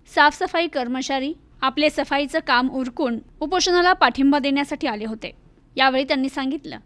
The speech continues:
की उद्या पहाटेपासून नगर शहरातील स्वच्छता बंद ठेवणार असा इशारा त्यांनी दिलाय.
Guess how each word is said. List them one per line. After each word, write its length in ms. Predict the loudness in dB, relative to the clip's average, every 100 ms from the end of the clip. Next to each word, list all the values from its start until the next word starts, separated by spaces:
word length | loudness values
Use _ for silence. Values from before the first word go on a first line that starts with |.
| _ _ -6
की 80 | -4
उद्या 280 | 2 2
पहाटेपासून 720 | 2 0 -2 -4 -4 -6 -6 -6
नगर 320 | -6 -4 -4
शहरातील 580 | -4 -6 -4 -4 -2 -6
स्वच्छता 640 | -6 -6 -6 -6 -4 -6 -8 _ -6
बंद 300 | 0 2 2
ठेवणार 400 | -2 -6 -6 -8 -10 -20 -8
असा 220 | -6 -4
इशारा 320 | -4 -2 -2
त्यांनी 240 | 0 0 0
दिलाय. 260 | -2 -8